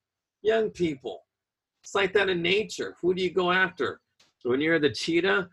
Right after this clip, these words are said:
you don't go after big ass, you know, you know, uh, uh, uh, wildebeest. You go after the baby wildebeest.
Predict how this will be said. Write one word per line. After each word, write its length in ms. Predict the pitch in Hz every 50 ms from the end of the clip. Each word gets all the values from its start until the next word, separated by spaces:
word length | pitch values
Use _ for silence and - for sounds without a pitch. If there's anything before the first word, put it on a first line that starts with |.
| _ _ -
you 100 | - 190
don't 160 | 208 202 165
go 120 | 170 160
after 300 | 147 147 143 143 151 131
big 440 | 117 107 101 107 113 135 139 139 135
ass, 500 | 139 135 131 127 127 117 - - - - -
you 220 | - 123 127 123
know, 460 | 120 117 113 110 110 110 117 120 117 - _ _ _ _ _ _ _ _ _ _ _ _ _ -
you 200 | - 131 131 123
know, 280 | 120 117 113 113 110
uh, 320 | 110 107 107 104 104 104 104 107
uh, 200 | 110 104 104 - 110
uh, 260 | 110 107 98 92 87
wildebeest. 720 | 92 104 127 135 147 135 143 135 120 143 160 175 175 - 160
You 100 | 160 151
go 80 | 185
after 220 | 180 180 180 - 156
the 100 | 143 135
baby 340 | 123 151 180 214 214 240
wildebeest. 760 | 196 143 123 117 101 101 90 90 73 - - - - - -